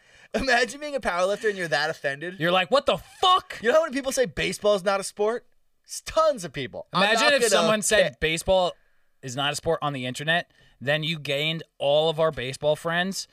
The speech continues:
Speaker 2: to try and ruin that person's life.
Speaker 1: Career. Career.
Speaker 2: That's what getting canceled is, bro.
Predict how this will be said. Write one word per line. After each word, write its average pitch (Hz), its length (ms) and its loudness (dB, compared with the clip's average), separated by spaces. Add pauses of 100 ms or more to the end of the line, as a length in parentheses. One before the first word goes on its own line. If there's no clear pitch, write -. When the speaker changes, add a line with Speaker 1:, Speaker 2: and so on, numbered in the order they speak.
(240)
Speaker 2:
to 139 300 0
try 135 340 -4
and 123 140 -4 (240)
ruin 175 320 2
that 147 180 -2
person's 143 420 -6
life. 104 380 -12
Speaker 1:
Career. 151 380 -4 (720)
Career. 170 460 -12 (140)
Speaker 2:
That's 156 180 -2
what 247 100 -2
getting 226 220 0
canceled 165 400 -4
is, 202 140 2
bro. 87 200 -14